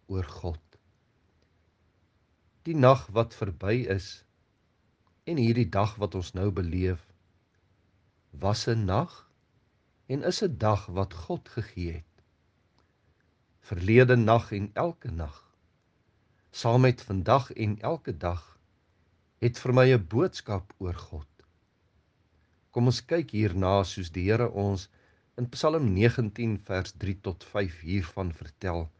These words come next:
en leer. Die een dag stort vir die ander 'n boodskap uit.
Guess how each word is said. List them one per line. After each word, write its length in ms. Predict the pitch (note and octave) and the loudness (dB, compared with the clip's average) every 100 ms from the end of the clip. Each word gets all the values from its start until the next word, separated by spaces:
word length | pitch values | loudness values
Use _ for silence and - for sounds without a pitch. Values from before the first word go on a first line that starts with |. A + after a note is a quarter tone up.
| _ _ _ _ - | _ _ _ _ -8
en 220 | F#2+ E2 | -4 -4
leer. 420 | D#2+ D2+ B1+ - _ _ _ _ _ _ _ _ _ _ _ _ | -4 -6 -8 -12 _ _ _ _ _ _ _ _ _ _ _ _
Die 100 | G#2 C3+ | -6 2
een 300 | C#3+ C3 G2 | 4 4 4
dag 280 | G#2+ G#2 - - _ _ _ _ _ | 2 2 -6 -20 _ _ _ _ _
stort 480 | - - C3+ A#2+ - | -12 2 2 2 -4
vir 180 | A2 | -6
die 160 | F2+ - | -4 -4
ander 360 | A2 G#2+ G2 F#2+ | -2 0 0 -2
'n 100 | F2 | -2
boodskap 520 | G#2 B2+ - G2+ - | -2 -2 -4 -12 -6
uit. 340 | F2+ E2 _ | -6 -8 _